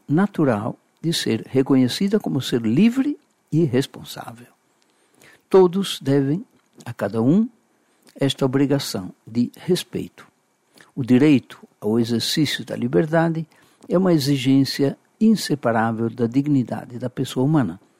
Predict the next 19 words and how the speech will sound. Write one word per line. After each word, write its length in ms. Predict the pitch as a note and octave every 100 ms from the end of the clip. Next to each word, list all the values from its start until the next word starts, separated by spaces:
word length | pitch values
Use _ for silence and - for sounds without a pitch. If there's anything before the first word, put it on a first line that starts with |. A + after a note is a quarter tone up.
| _ _
sobretudo 600 | - D3 C#3 B2+ C#3 C#3
em 40 |
matéria 500 | C#3 B2 A#2+ B2 A#2
moral 560 | A2+ A#2+ C3+ D#3+ A#3 D4 _ _
e 80 | D3
religiosa. 680 | D3 C3 A#2 G2+ F#2+ - - _ _ _ _ _ -
Este 260 | D#3+ - B2+
direito 540 | C#3+ D3+ E3+ - A3 -
deve 260 | C#3 F3 F3+
ser 400 | - A2 G#2 -
reconhecido 800 | A#2 A#2 C3 B2 - D3 G3 D#3
civilmente 800 | - - C3 F#3+ D#3 B2+ A#2+ F#3 - _ _ _ -
e 60 | E3
protegido 800 | - F#3+ A3+ G3 C#3+ G#3+ G3 G#2+ _ _ _ _ _
nos 180 | C#3+ D#3+
limites 720 | G#3 F3+ A2+ - C3 - -
do 180 | F#3 D3+
bem 220 | C3 G#2+
comum 380 | G#2+ C3+ A2 G#2+